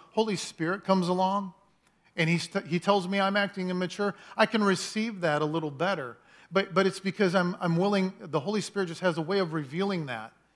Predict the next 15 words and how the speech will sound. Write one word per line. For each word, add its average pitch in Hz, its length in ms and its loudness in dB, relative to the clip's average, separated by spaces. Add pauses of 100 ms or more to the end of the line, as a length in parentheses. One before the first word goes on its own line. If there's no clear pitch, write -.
(160)
in 170 120 -2
our 165 100 4
hearts 165 320 -2
and 160 100 -6
our 151 120 -2
lives. 156 520 -6 (360)
But 196 60 -2
it's 202 100 -2
always 233 260 -4
easier 131 300 -8
to 123 60 -14
spot - 340 -6
somebody 151 280 -8
else's 160 300 -4
weaknesses. 160 720 -12